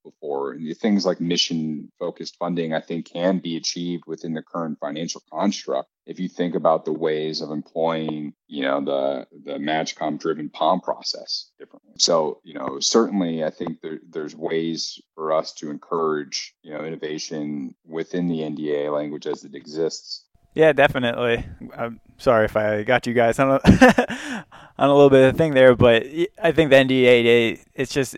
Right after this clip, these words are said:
Speaker 2: a really important document, and I think they're doing actually a great job. They're trying to, they're trying to push the department in the right direction.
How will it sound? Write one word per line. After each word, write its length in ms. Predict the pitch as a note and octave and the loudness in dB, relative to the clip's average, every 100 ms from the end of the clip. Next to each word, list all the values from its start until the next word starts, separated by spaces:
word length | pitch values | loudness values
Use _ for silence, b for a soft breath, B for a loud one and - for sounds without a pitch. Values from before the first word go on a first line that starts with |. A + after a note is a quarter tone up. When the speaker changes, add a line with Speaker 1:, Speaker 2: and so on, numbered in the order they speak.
| - | -16
Speaker 2:
a 60 | |
really 260 | A#2+ D3+ D3 | 2 6 6
important 380 | B2+ C3 A#2+ A#2 | 6 4 4 4
document, 600 | G#2+ A2+ A2+ G#2+ G2 - | 2 2 -2 -2 -4 -6
and 440 | A2 A2 G#2+ G#2 - - | -6 -4 -4 -6 -8 -4
I 80 | A#2+ | -2
think 140 | E3 | 4
they're 100 | E3 | 4
doing 240 | C#3 C3 | 6 6
actually 300 | A2+ A2 A2+ | 4 2 0
a 40 | F#2+ | 0
great 260 | G#2+ F#2 | 0 -2
job. 280 | - G2+ G#2+ | 0 2 2
They're 140 | G#2+ G2+ | 0 0
trying 240 | A2+ A2 | -2 0
to, 140 | G#2 - | -4 -8
they're 280 | - - A2+ | -10 -4 0
trying 220 | C3 A2+ | 2 2
to 80 | G#2 | 2
push 160 | A2+ - | 0 -2
the 80 | G2+ | -4
department 500 | G2+ G#2+ G2 G#2 A2 | 2 2 2 -4 -6
in 140 | G2+ | -6
the 80 | F#2+ | -2
right 260 | F#2+ G2 | -2 -2
direction. 560 | - F#2+ F#2+ - G#2 | -6 -8 -8 -8 -10